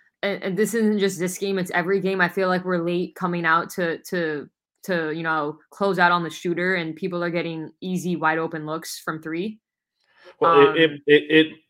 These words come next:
Speaker 2: so I would say at times, and that's the frustrating thing, you gotta play defense for forty minutes. We
Speaker 1: Yep.
Speaker 2: played defense for, like, twenty-five minutes today.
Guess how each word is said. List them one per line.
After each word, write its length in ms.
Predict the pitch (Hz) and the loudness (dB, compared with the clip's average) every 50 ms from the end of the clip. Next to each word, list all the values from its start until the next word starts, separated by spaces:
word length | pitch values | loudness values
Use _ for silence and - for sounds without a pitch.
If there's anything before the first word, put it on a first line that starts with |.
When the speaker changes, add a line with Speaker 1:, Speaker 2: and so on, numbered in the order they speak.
| _ _ | _ _
Speaker 2:
so 640 | - - - 170 156 147 143 135 131 127 120 - - - _ _ _ _ _ _ - | -8 2 6 8 10 10 10 8 6 4 0 -2 -6 -14 _ _ _ _ _ _ 2
I 60 | 139 | 4
would 160 | 151 160 151 | 6 6 4
say 280 | - - 190 190 190 - | 4 2 2 2 2 2
at 260 | - 123 131 - - | 2 2 2 0 -2
times, 640 | - - 131 117 117 104 92 90 85 82 85 - - | -8 -6 -4 -2 -2 -2 -4 -8 -12 -14 -14 -12 -10
and 200 | - 120 117 123 | -8 -6 -4 -2
that's 200 | 123 127 127 - | -2 -2 -2 -2
the 120 | - 135 - | -4 -6 -4
frustrating 520 | - 135 117 113 - - 101 95 92 85 | 0 0 0 0 -2 -4 -8 -8 -8 -8
thing, 240 | 87 87 87 90 98 | -10 -12 -12 -12 -8
you 80 | 113 127 | -4 -2
gotta 160 | 156 170 156 | 0 0 0
play 180 | - 165 135 | 2 2 2
defense 440 | 123 113 120 117 113 - 120 107 - | 2 0 -4 -6 -4 -6 -6 -8 -8
for 120 | - - - | -12 -18 -14
forty 320 | - 113 101 92 92 87 | -8 -6 -6 -6 -6 -8
minutes. 520 | 87 85 80 78 - - - - - - - _ _ _ _ _ _ _ _ _ _ _ | -12 -16 -16 -16 -18 -16 -14 -14 -14 -14 -16 _ _ _ _ _ _ _ _ _ _ _
We 80 | 139 135 | -6 0
Speaker 1:
Yep. 80 | 165 | 4
Speaker 2:
played 200 | 175 180 165 143 | 6 8 8 6
defense 420 | 131 143 143 139 - 143 135 131 - | 4 2 2 2 2 0 0 0 -2
for, 160 | - 135 120 | 0 2 2
like, 300 | 110 104 98 92 - _ _ - | 2 2 -2 -6 -10 _ _ -16
twenty-five 560 | - - 113 107 101 95 - 101 92 92 87 | -12 -10 -8 -8 -8 -8 -8 -8 -8 -8 -10
minutes 280 | 82 82 - - - - | -14 -18 -20 -20 -16 -12
today. 240 | - 80 67 - | -12 -12 -12 -12